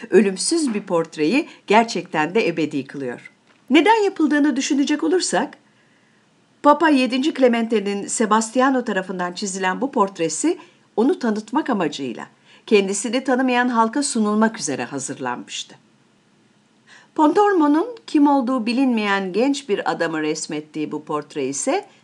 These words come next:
çok daha farklı. Pontormo'nun halberdieri kendini belli bir şekilde sunuyor. Sadece görev başındaki bir asker olarak görülmek istemiyor. Ayrıca satır aralarından kendini modayı takip eden biri olarak göstermek istiyor.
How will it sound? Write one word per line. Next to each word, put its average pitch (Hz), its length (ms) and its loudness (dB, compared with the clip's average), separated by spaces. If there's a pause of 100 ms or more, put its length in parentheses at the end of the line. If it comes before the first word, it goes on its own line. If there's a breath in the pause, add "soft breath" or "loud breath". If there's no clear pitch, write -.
çok - 240 -2
daha 110 200 -6
farklı. - 440 -14 (680)
Pontormo'nun 302 680 2
halberdieri 240 760 0
kendini 226 380 0
belli 180 240 0
bir - 60 -8
şekilde 135 440 -10
sunuyor. 110 520 -10 (800 soft breath)
Sadece 233 440 4
görev 226 300 6
başındaki 214 440 -4
bir 208 120 2
asker 214 280 -4
olarak 202 360 -6
görülmek 208 400 -4
istemiyor. 156 480 -8 (640 loud breath)
Ayrıca 247 360 6
satır 233 340 0
aralarından 175 840 0 (220 loud breath)
kendini 196 340 -2
modayı 202 380 0
takip 190 360 0
eden 165 320 -2
biri 156 140 -2
olarak 135 380 -6
göstermek 120 600 -10
istiyor. - 460 -16